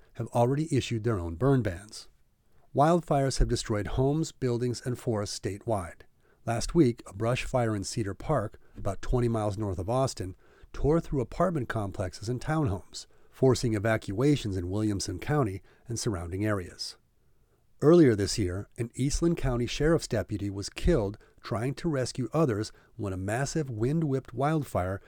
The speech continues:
swept into Eastland, about a hundred and twenty miles west of Dallas. Hundreds of families evacuated their homes. On Monday, the Forest Service issued an alert about an unusual August cold front expected to sweep south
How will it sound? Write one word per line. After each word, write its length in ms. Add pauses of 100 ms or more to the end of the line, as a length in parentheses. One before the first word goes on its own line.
(140)
swept 400
into 240
Eastland, 460 (240)
about 180
a 40
hundred 320
and 100
twenty 240
miles 300
west 240
of 100
Dallas. 540 (460)
Hundreds 360
of 100
families 380
evacuated 640
their 120
homes. 480 (640)
On 200
Monday, 260
the 120
Forest 340
Service 400
issued 260
an 140
alert 420
about 240
an 160
unusual 600
August 360
cold 320
front 300 (160)
expected 500
to 120
sweep 280
south 360